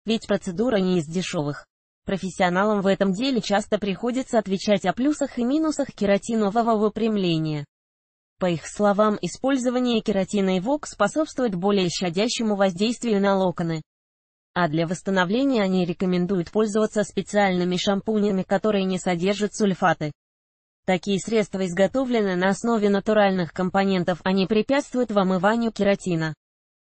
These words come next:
Позволяют сохранить блеск, гладкость шевелюры на более продолжительный промежуток времени.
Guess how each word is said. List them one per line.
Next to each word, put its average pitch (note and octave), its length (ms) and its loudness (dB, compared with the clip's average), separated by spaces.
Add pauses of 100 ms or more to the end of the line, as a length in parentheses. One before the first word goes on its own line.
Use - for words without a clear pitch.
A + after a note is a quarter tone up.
(180)
Позволяют F3+ 600 2
сохранить F#3+ 560 -2
блеск, G3 360 0
гладкость G#3 600 0
шевелюры A3 560 0
на G3+ 140 -2
более F3+ 300 0
продолжительный F3 800 -2
промежуток F#3 580 -2
времени. E3+ 540 0